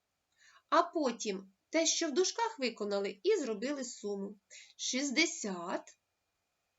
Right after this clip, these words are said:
додати вісім, то разом буде шістдесят вісім.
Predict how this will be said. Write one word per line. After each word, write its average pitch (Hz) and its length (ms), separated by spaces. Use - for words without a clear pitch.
додати 262 920
вісім, 214 1000
то 196 160
разом 427 440
буде 403 280
шістдесят 190 720
вісім. 240 560